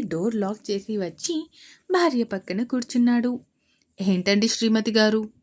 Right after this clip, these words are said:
బాగా ఎంజాయ్ చేస్తున్నట్టున్నారు మీ అన్నయ్య ఇంకా మీ చెల్లితో?" "ఆ, చాలా బాగా ఎంజాయ్ చేస్తున్నాను. ఎలా ఉంది అంటే నిహారికతో ఉంటే చైతుతో ఉన్న ఫీలింగ్ వస్తుంది. సేమ్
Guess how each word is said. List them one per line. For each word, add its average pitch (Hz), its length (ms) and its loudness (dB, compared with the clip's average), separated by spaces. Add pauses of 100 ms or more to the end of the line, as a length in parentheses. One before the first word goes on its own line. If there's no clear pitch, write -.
(140)
బాగా 165 380 -4
ఎంజాయ్ 190 240 0
చేస్తున్నట్టున్నారు 220 880 -2 (560)
మీ 202 140 4
అన్నయ్య 180 400 2 (260)
ఇంకా 202 220 0
మీ 208 120 2
చెల్లితో?" 196 420 -2 (680)
"ఆ, 208 100 -2 (460)
చాలా 175 420 -4
బాగా 220 300 -2
ఎంజాయ్ 226 320 0
చేస్తున్నాను. 208 540 -4 (500)
ఎలా 190 320 -4
ఉంది 302 300 0
అంటే 214 400 -2 (520)
నిహారికతో 226 800 0
ఉంటే 190 320 0 (460)
చైతుతో 196 540 -2
ఉన్న 196 160 0
ఫీలింగ్ 202 400 -2
వస్తుంది. 226 440 -2 (580)
సేమ్ 311 380 4